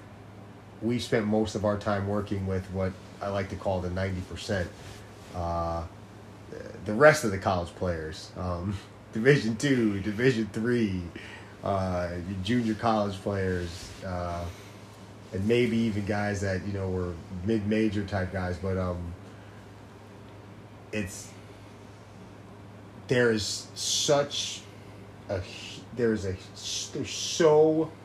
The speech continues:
many different options to play baseball in college, and I, you know, as long as we continue to have this opportunity to help a,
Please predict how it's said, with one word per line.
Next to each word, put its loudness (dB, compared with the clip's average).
many 2
different 2
options -6
to -4
play 2
baseball 2
in 0
college, -2
and -2
I, -8
you -4
know, 2
as 0
long 6
as 0
we 4
continue 2
to 4
have 4
this 2
opportunity 2
to 2
help 0
a, 0